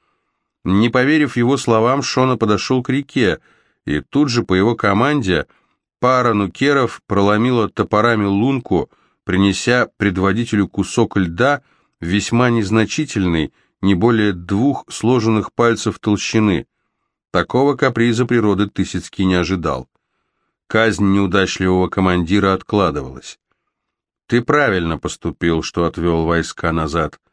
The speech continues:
Шоно просверлил взглядом своих голубых глаз собеседника. «Сколько урусутов ты убил?» «Ни одного». Это Этемиру даже стало стыдно, произнося горькую правду. Им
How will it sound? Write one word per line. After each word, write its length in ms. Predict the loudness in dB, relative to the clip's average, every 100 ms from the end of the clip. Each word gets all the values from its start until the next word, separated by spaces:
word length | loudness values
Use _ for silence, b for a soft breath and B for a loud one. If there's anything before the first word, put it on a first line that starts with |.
| _ _ _
Шоно 440 | -10 0 2 2 2
просверлил 600 | -2 -2 -4 0 0 0
взглядом 520 | -2 0 0 0 -2
своих 420 | -2 0 0 -2
голубых 460 | -2 -2 0 -2 0
глаз 280 | 0 0
собеседника. 840 | -4 -6 -6 -4 -4 -4 -6 -6 -6 _ _ _ _ _ _ -20
«Сколько 520 | -10 -2 0 2 2
урусутов 640 | 4 2 0 -2 -2 -6
ты 100 | -4
убил?» 440 | -4 -2 -4 -6 -10 _ _ _ _ _ _ -4
«Ни 200 | 0 0
одного». 640 | 0 0 0 0 -2 -6 _ _ _ _ _
Это 300 | -10 -2 -2
Этемиру 460 | -2 0 0 2 0
даже 220 | -2 -2
стало 340 | -4 -2 -2
стыдно, 720 | -2 -6 -12 -4 -2 -2 -6 -10 _ _ _ _
произнося 800 | -2 0 0 -2 -2 0 0 -2 _ _ _ -6
горькую 500 | -2 -2 0 -2 0
правду. 500 | 0 0 -2 -10 -12 _ _ _ _ _ -4
Им 380 | 2 2 2